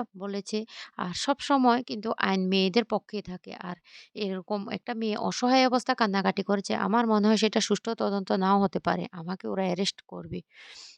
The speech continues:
কমলিনী তখন বলতে লাগলো, "শোনো, আমার না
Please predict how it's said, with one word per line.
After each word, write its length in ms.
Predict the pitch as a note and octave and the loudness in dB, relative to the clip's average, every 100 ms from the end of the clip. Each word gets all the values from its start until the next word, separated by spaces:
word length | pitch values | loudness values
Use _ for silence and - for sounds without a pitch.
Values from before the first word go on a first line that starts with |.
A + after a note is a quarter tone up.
| _ | _
কমলিনী 420 | G#3 G3 F#3+ F3+ | -6 -4 -6 -6
তখন 260 | F#3 F#3 A3 | -4 -2 2
বলতে 280 | G3 F3+ F#3 | 4 4 4
লাগলো, 280 | F#3+ F#3 F#3+ F3+ - - | 2 2 2 0 -6 -12
"শোনো, 280 | - A#3 A#3 | -2 2 4
আমার 260 | G#3+ G#3 | 4 4
না 120 | A#3 | 4